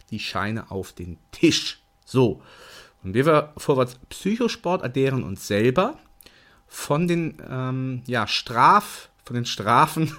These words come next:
<laughs> von Doktor Freude, wenn er mal wieder nicht weiß, um wen es sich handelt. Mal gucken, was heute in den Topf dazukommt. Ich habe also hier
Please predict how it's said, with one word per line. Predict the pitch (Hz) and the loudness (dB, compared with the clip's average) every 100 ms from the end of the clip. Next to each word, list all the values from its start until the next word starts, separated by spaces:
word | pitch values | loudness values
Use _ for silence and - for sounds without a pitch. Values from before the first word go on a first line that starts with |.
| - | -16
<laughs> | _ | _
von | - 117 | -4 -4
Doktor | 139 - | -2 -4
Freude, | 113 - 120 127 147 151 - - | -4 0 2 2 0 -6 -20 -4
wenn | 120 | 0
er | 143 | 2
mal | 131 131 | 2 0
wieder | 131 | 0
nicht | 123 113 95 | 0 -2 0
weiß, | 101 120 147 - - - - - | 2 2 0 -4 -10 -20 -12 -2
um | 123 117 | 0 2
wen | 120 123 | 2 0
es | 120 | -2
sich | 123 - | -8 -2
handelt. | 120 123 95 | 0 0 0
Mal | 90 | -6
gucken, | - 180 151 | -4 -2 -2
was | 120 | -2
heute | 139 190 170 | 0 0 -2
in | 139 | -4
den | 127 | -4
Topf | 131 190 - | -4 -6 -6
dazukommt. | 110 - - 196 208 202 190 | -8 -8 -8 -4 -2 -2 -4
Ich | - | -6
habe | 139 | -4
also | 127 123 | -4 -4
hier | 131 131 | -2 -4